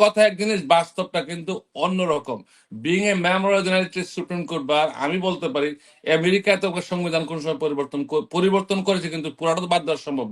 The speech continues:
না। So পুরাটা বাদ দিলে তো সব অধিকারই বাদ পড়ে যাবে। আপনি কি মৌলিক অধিকার বাদ দিয়ে দেবেন আপনি? No, মৌলিক অধিকার থাকতেই হবে। So এক্ষেত্রে,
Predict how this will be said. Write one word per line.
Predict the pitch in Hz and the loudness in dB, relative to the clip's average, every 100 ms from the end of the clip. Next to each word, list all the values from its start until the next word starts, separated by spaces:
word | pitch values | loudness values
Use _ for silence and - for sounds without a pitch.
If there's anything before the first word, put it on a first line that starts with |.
| 107 | -10
না। | - _ _ - - | -16 _ _ -8 2
So | 151 147 | 2 4
পুরাটা | 160 165 185 | 4 6 4
বাদ | 190 | 2
দিলে | 185 185 | 2 0
তো | 165 170 | 0 2
সব | 175 160 | 4 2
অধিকারই | 160 170 165 147 | 0 0 2 2
বাদ | 143 - | 2 0
পড়ে | 139 120 | 0 0
যাবে। | 113 127 | 2 2
আপনি | 143 143 | 0 -2
কি | 160 - - - | -4 -4 -10 -2
মৌলিক | 127 170 175 | 2 2 0
অধিকার | 160 175 180 170 | -2 0 2 4
বাদ | 170 | 2
দিয়ে | 180 185 | 2 2
দেবেন | 196 214 | 4 4
আপনি? | 190 175 170 | 2 0 4
No, | 147 143 | 4 2
মৌলিক | 170 180 170 | 0 0 -2
অধিকার | 180 180 160 | -2 -2 -2
থাকতেই | 175 - 175 143 | -4 -2 -2 -2
হবে। | 110 - _ _ - | -4 -12 _ _ -8
So | 170 175 | -4 0
এক্ষেত্রে, | 202 196 190 | 0 2 4